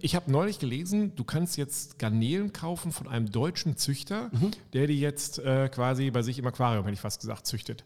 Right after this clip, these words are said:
Speaker 2: Aquakultur. Mhm.
Speaker 1: Aqua-, ich bin ja ein
Speaker 2: Kannst
Speaker 1: großer Fan von sowas, weil ich immer
Speaker 2: Mhm.
Speaker 1: denke, ich muss nicht so ein Ding aus Indonesien haben, weil ich glaube weder daran, dass das jemand, die, dass die jemand geangelt hat, den Köder möchte ich sehen, noch glaube ich daran, dass das ohne, ähm, viel Chemie oder Arzneimittel, dass diese Aufzucht möglich ist von
Speaker 2: Ja.
Speaker 1: diesen Bassen.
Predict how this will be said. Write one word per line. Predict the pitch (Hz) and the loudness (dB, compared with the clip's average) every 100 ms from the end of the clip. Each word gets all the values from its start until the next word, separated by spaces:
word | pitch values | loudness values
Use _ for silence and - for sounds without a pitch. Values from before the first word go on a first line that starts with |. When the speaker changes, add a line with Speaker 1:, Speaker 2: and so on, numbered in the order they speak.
| - | -12
Speaker 2:
Aquakultur. | 143 135 113 113 120 - | -2 0 0 -2 -4 -4
Mhm. | 131 | -2
Speaker 1:
Aqua-, | 131 131 | -2 0
ich | 147 | 4
bin | 180 | 8
ja | |
ein | 165 | 8
Speaker 2:
Kannst | |
Speaker 1:
großer | 143 151 | 6 2
Fan | 127 151 190 | 2 0 0
von | 196 | 0
sowas, | 185 190 | 0 0
weil | 156 151 | 0 -2
ich | 151 | 0
immer | 147 | 2
Speaker 2:
Mhm. | 160 | 4
Speaker 1:
denke, | 139 147 135 | 2 2 0
ich | 139 - | -2 -4
muss | 156 - | -2 -2
nicht | 135 156 | -2 -2
so | - | 0
ein | 131 | 0
Ding | 123 143 | 2 0
aus | 135 | -2
Indonesien | 135 117 113 151 165 | 0 2 2 2 2
haben, | 151 156 | 2 2
weil | 127 | 0
ich | 123 - - _ _ | -2 -8 -20 _ _
glaube | - 131 127 | 0 4 6
weder | 113 175 | 6 4
daran, | 156 156 | 6 4
dass | 143 | 4
das | 135 127 | 0 -2
jemand, | 135 131 123 - 117 113 | 0 2 2 0 -6 -8
die, | |
dass | 117 - | -10 -6
die | 117 | -2
jemand | 123 113 | 0 0
geangelt | 131 135 170 | 0 2 2
hat, | 185 180 | 0 -2
den | 123 | -2
Köder | 127 131 120 | 2 2 2
möchte | 120 113 | 0 -4
ich | 101 | -4
sehen, | 113 175 196 - _ _ _ | -4 -2 -4 -8 _ _ _
noch | 131 160 170 | 4 6 6
glaube | 151 147 156 | 6 6 6
ich | - | 2
daran, | 139 131 143 | 2 2 2
dass | 131 | 2
das | 139 131 | -2 -2
ohne, | 139 143 143 139 139 139 | 4 6 8 8 6 4
ähm, | 127 127 135 131 | 4 4 4 2
viel | 127 131 131 | 0 0 0
Chemie | 120 127 120 135 151 | 2 2 2 2 0
oder | 127 123 | 2 2
Arzneimittel, | 127 - 120 127 135 120 117 | 2 0 0 2 2 2 -2
dass | 120 - | -2 -4
diese | - 117 120 | -4 -4 -2
Aufzucht | 123 - 117 117 | -4 -4 -4 2
möglich | 123 110 95 | 2 2 -6
ist | 117 - - | -4 -4 -2
von | 113 | -2
Speaker 2:
Ja. | 117 | 0
Speaker 1:
diesen | 107 101 | 0 -4
Bassen. | 107 - 101 | -4 -4 -8